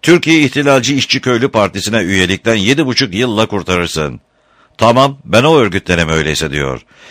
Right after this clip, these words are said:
Ve bu davadan tutuklanıp cezaevine konuluyor. Gelelim işin en hazin bölümüne. Üsteğmen afla tahliye olduktan sonra kendisini başka bir subay arkadaşının bir kızla ilişkisini kıskandığı için ihbar etmiş olduğunu öğreniyor.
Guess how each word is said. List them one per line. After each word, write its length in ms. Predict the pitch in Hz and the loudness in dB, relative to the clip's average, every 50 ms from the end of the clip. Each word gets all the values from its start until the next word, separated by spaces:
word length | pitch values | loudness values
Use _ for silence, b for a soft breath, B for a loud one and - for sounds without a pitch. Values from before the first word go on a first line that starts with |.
| B B B | B B B
Ve 160 | 127 151 151 | 0 0 0
bu 160 | 208 226 147 | 0 -2 0
davadan 520 | 98 80 73 71 71 73 73 78 107 110 | 0 0 0 0 0 -2 -2 0 -2 -4
tutuklanıp 520 | 101 - 98 - 113 92 107 110 127 117 87 | -4 -6 -6 -6 -6 -4 -2 -2 -2 -2 -2
cezaevine 600 | 78 117 117 90 87 107 104 90 76 78 78 90 | -2 0 0 0 0 0 0 0 -2 -2 -2 -4
konuluyor. 720 | 87 - 90 82 80 78 73 73 69 65 64 64 60 - _ _ B B B B B B B B B B B B B | -4 -4 -4 -6 -6 -6 -6 -4 -4 -4 -6 -8 -10 -14 _ _ B B B B B B B B B B B B B
Gelelim 440 | - 139 160 165 170 175 175 160 - | 0 2 2 2 2 0 -2 -2 -4
işin 300 | - 135 - 147 151 - - | -2 -2 -2 -2 -2 -4 -2
en 180 | - 160 147 | -2 -2 -2
hazin 380 | 110 87 85 78 80 90 80 76 | -2 -2 -2 -2 -2 -4 -4 -4
bölümüne. 540 | 71 71 69 69 64 67 65 65 65 58 - _ b b b b b b | -6 -6 -6 -6 -6 -6 -6 -6 -6 -8 -12 _ b b b b b b
Üsteğmen 540 | b 156 147 - - 170 165 151 156 156 139 - | b -4 -2 0 0 0 2 2 0 -2 -2 0
afla 340 | - 151 143 - - 123 120 | 0 0 0 0 -2 -2 -2
tahliye 400 | - 104 101 92 80 73 95 107 | 0 0 -2 0 -2 -2 -2 -2
olduktan 480 | 92 82 80 80 90 - - 98 107 98 | -2 -2 -2 -4 -4 -2 0 0 0 0
sonra 240 | - 87 87 92 | -2 -2 -2 -2
kendisini 540 | 90 - 117 127 131 127 120 110 135 135 120 | -2 0 -2 -2 -2 -2 -4 -4 -2 -2 0
başka 320 | 107 120 120 - - 156 127 | 0 0 0 0 0 0 0
bir 120 | 113 101 | -2 -4
subay 340 | - - 98 92 98 98 87 | -4 -2 0 0 2 2 2
arkadaşının 680 | 82 80 - 85 80 82 78 82 80 76 87 104 104 B B B B B | 0 0 -2 -2 -2 0 -2 -2 0 0 -2 -2 -2 B B B B B
bir 200 | B 135 165 156 | B 2 2 2
kızla 380 | - - 170 175 160 139 160 143 | 2 0 0 0 0 2 0 0
ilişkisini 580 | 127 139 135 127 - - 131 113 139 135 135 | 0 0 0 -2 -2 -2 -4 -6 -4 -4 -4
kıskandığı 540 | - - 120 - - 123 117 113 104 98 113 | -4 -4 -6 -4 -2 -2 0 0 0 -2 -2
için 280 | 113 104 87 - 117 101 - | -2 -2 -2 -2 -4 -4 -4
ihbar 400 | 131 123 98 - 120 127 123 101 | -4 -4 -2 0 0 2 2 2
etmiş 320 | 101 - - 98 95 - | 0 -2 -4 -6 -4 -2
olduğunu 380 | 98 92 82 71 82 85 78 85 | -2 -2 -2 -4 -4 -4 -2 -2
öğreniyor. 680 | 82 78 71 76 69 69 71 69 64 64 60 - _ | -2 -2 -2 -4 -4 -4 -4 -4 -6 -6 -8 -12 _